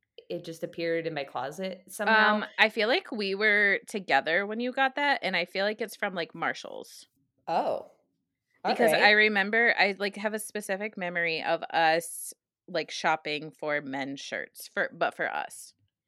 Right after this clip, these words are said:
Speaker 1: Yeah, I used to do that a lot,
Speaker 2: Me
Speaker 1: um,
Speaker 2: too.
Speaker 1: especially, like, the first time, the time I realized it,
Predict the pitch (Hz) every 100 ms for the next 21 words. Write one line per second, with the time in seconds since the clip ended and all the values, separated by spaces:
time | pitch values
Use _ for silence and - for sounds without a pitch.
0 | _ - 202 196 202 226 285 202 180 180
1 | 165 143 143 143 85 - - 170 160 160
2 | 120 180 180 - 185 175 170 170 165 165
3 | - 165 143 - - _ _ - 196 214
4 | 226 226 214 190 196 190 202 202 185 156
5 | 156 165 170 185 - 202 208 190